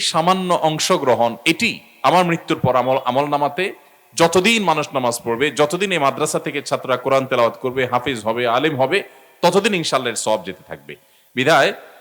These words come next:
এই কাজে শরিক হতে আমরা কেউই কার্পণ্য করব না। যার যতটুকু তৌফিক আছে, অল্প হোক আর বেশি হোক,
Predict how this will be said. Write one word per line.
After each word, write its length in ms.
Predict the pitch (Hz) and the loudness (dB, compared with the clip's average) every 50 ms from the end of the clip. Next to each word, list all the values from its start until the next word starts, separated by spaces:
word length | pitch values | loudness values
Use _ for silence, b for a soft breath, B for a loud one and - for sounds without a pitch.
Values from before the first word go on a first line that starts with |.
| - - | -2 2
এই 160 | - 202 190 | 2 2 2
কাজে 380 | - - 156 147 135 151 156 160 151 - | 2 2 2 2 2 0 -2 -2 -4 -6
শরিক 360 | - - - 156 165 175 160 - | -8 -4 0 0 0 0 0 -2
হতে 160 | 151 139 131 143 | -4 -2 0 0
আমরা 180 | 123 120 123 117 | -2 0 -2 -4
কেউই 260 | 117 - 139 151 156 | -4 -2 -4 -4 -4
কার্পণ্য 380 | 151 - 120 107 - 107 101 101 | 0 -2 -2 0 -2 -4 -4 -4
করব 240 | 92 - 104 92 92 104 | -4 -4 -4 -4 -2 -4
না। 140 | 117 139 160 - - b b b b b b b b _ | -4 -4 -6 -8 -12 b b b b b b b b _
যার 260 | 101 101 151 156 170 156 139 | -2 0 2 2 2 0 0
যতটুকু 420 | 160 156 156 - 175 180 - 165 - | -2 -2 -2 -2 -4 -4 -4 -6 -2
তৌফিক 340 | - 123 110 - 123 110 - | 0 0 0 0 -4 -6 -6
আছে, 200 | 92 - - - - - | -8 -8 -8 -14 -12 -4
অল্প 220 | - 120 117 - - | -2 -2 -2 -2 -4
হোক 240 | 127 123 151 165 165 - - - | -2 -2 -2 -2 -4 -8 -10 -6
আর 80 | - 107 | -6 -6
বেশি 280 | 98 104 107 - 151 139 | -4 -4 -6 -6 -6 -6
হোক, 160 | 156 170 | -8 -8